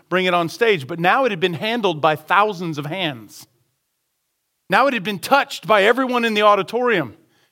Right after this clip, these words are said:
It was missing petals. The leaves were droopy. The stem had been creased and, and almost broken. And he would end the sermon with a question by holding up the rose and saying, "Now who wants the rose?"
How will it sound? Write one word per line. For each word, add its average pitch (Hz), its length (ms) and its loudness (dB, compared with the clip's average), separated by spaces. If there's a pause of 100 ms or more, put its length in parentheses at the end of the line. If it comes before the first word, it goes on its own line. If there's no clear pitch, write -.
It 240 80 -2
was 180 140 -2
missing 262 400 4
petals. 220 720 0 (1040)
The 208 80 4
leaves 247 400 4
were 214 120 0
droopy. 185 640 0 (280)
The 190 80 -6
stem 294 300 4
had 262 120 0
been 240 160 0
creased 254 560 0
and, 185 160 -2 (640)
and 185 80 2
almost 226 320 0
broken. 196 520 0 (1500)
And 220 100 4
he 269 80 6
would 240 140 2
end 359 260 4
the 349 60 4
sermon 302 400 4
with 254 140 2
a - 40 0
question 240 460 0
by 190 100 6
holding 311 380 2
up 277 120 2
the 254 100 -4
rose 233 340 2
and 196 100 -8
saying, 226 260 -2
"Now 254 240 4
who 226 120 -4
wants 208 320 -2
the 202 100 0
rose?" 143 840 0